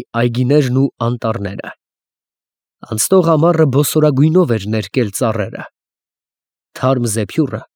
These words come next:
աշխուժացնում էր մեր ճամփորդներին։ Նրանք ցնցվում էին կոշտ նստարանների վրա, ոտքները թաղել էին հարդի մեջ և երկու ձեռքերով բռնվել սայլակի կողքերից։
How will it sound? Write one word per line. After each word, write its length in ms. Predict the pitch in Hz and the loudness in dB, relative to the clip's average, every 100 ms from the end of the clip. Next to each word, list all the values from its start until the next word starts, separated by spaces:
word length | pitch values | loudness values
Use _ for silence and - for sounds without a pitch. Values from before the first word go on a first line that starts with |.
| _ | _
աշխուժացնում 800 | 127 131 - 147 143 131 - 190 | -4 -4 -2 2 2 0 -6 -4
էր 100 | 107 | -2
մեր 200 | 107 110 | -2 -2
ճամփորդներին։ 760 | - 113 - - - 110 104 170 _ _ _ _ _ _ | -2 -4 -6 -8 -4 -4 -6 -10 _ _ _ _ _ _
Նրանք 340 | 160 160 151 - | 0 2 0 -2
ցնցվում 600 | - 139 - 131 156 156 | -4 -2 -2 -2 2 2
էին 280 | 127 120 104 | 2 2 -2
կոշտ 420 | - 139 139 - 120 | -2 0 0 -4 -4
նստարանների 760 | 135 - 131 117 113 104 113 | -4 -2 -2 -2 -2 -2 -2
վրա, 240 | 101 98 - - _ _ _ _ _ | -4 -6 -8 -18 _ _ _ _ _
ոտքները 540 | 110 107 117 - 139 123 | -4 -2 -2 -2 0 0
թաղել 420 | - 120 110 123 | -2 -2 0 0
էին 200 | 110 104 | 0 -2
հարդի 320 | 101 110 107 | -2 -4 -4
մեջ 300 | 110 139 - - _ _ _ _ | 0 0 0 -8 _ _ _ _
և 280 | 135 156 131 | 0 0 2
երկու 400 | 120 135 - 175 | 0 0 -2 -4
ձեռքերով 600 | 123 123 - 123 139 113 | 0 -2 -2 0 0 0
բռնվել 500 | 113 113 113 127 123 | -4 -2 -2 -2 -2
սայլակի 540 | - 117 110 101 120 | -2 -2 -2 -2 -6
կողքերից։ 640 | 104 120 - - 107 98 | -2 -4 -4 -6 -6 -6